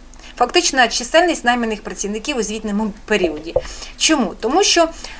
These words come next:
якщо у вас є наймані працівники, і ви щокварталу звітуєте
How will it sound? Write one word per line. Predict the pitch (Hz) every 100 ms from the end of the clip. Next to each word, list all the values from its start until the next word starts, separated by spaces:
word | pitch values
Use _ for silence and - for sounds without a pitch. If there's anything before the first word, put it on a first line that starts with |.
| - -
якщо | 262 302 330
у | 302
вас | 277 277
є | 415 427
наймані | 277 240 233
працівники, | 214 220 247 233 220 214
і | -
ви | 233 277 240
щокварталу | - - 254 254 262 - 233 208 202 202
звітуєте | 202 190 254 247 233 208 196 208